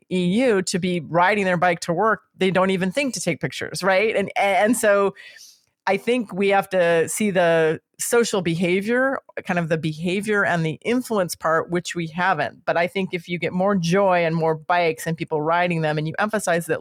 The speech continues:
some leaders, some very smart leaders, are already riding their bikes for transportation, really pump up the visibility of that in a smart, strategic way, which I'd argue I'm really good at doing,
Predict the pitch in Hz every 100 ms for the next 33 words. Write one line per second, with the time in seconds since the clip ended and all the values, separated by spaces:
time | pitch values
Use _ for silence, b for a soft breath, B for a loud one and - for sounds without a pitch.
0 | - - 190 220 202 160 147 165 202 -
1 | 147 147 - - - - - - 151 -
2 | 147 - B B B 202 196 226 233 226
3 | 196 190 190 175 170 165 170 170 160 -
4 | - 226 165 147 - B B _ 151 208
5 | 262 254 117 - _ 240 214 - 190 170
6 | 117 - 185 170 185 170 160 208 240 196
7 | 165 151 147 135 147 - - 175 170 -
8 | 185 185 - 175 - 170 160 160 139 160
9 | 170 170 165 151 160 156 156 156 151 147
10 | 147 143 143 135 135 104 131 143 220